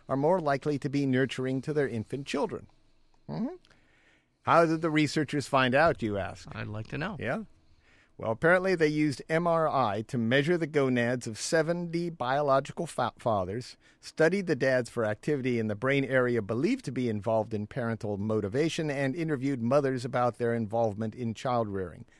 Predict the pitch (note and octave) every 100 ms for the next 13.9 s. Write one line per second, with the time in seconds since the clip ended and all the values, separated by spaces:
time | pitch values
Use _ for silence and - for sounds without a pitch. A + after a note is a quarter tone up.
0 | _ G#2 G2 A2 C3+ A2+ F#2+ F2 F#2 F2
1 | F2+ F2 - - - - - - E3+ D#3
2 | C3+ - - C3+ B2+ C3 B2+ - _ -
3 | - D3 D3 C3+ C3+ C3+ - G2 C3 D#3
4 | E3 - F#3 E3+ - A3 A3 - G#3+ G3+
5 | G3 G3 F#3+ G3 B2+ B2 - G3+ - G#3+
6 | F#3+ D3 - E3 D3 G2 G2 - - -
7 | - C3+ C3 B2 G#2+ D#3+ E3+ G#3 G3 -
8 | A#3+ G#3 C#3 B2+ B2+ A#2+ B2 - D3+ -
9 | D#3+ D3 D3+ - _ - D3+ C#3 C3+ D3+
10 | C#3 C3+ C3 A#2+ B2+ G2+ E2+ - _ -
11 | - - C3+ B2 B2+ E3 D3 C#3+ B2 C3
12 | C#3+ A#2+ A#2 A#2 A#2 A2 B2 B2 A#2+ A#2
13 | B2+ A2+ B2 A2 G#2 G2 A#2 F2